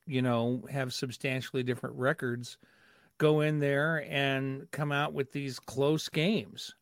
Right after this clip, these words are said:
Um, you know, part of it is because there's a lot of parity in the N F L. Uh, I think I saw a stat the other day that, like, twenty-five teams this year are above four hundred, which is, like, totally crazy, highest it's ever been.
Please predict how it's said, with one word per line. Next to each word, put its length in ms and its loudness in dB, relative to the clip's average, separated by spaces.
Um, 360 -2
you 120 -4
know, 140 -2
part 280 2
of 60 -4
it 80 -4
is 120 -2
because 600 -2
there's 220 4
a 40 4
lot 200 2
of 80 -12
parity 460 2
in 80 0
the 80 -2
N 60 -2
F 160 -4
L. 260 -2
Uh, 280 0
I 80 -6
think 220 -2
I 100 2
saw 260 0
a 60 -2
stat 340 0
the 140 0
other 120 0
day 220 2
that, 220 -4
like, 200 -2
twenty-five 640 -2
teams 400 -2
this 240 -4
year 280 4
are 100 0
above 340 -2
four 340 -2
hundred, 420 0
which 240 -6
is, 340 -10
like, 180 -6
totally 360 2
crazy, 480 2
highest 420 -2
it's 160 -6
ever 240 0
been. 380 -2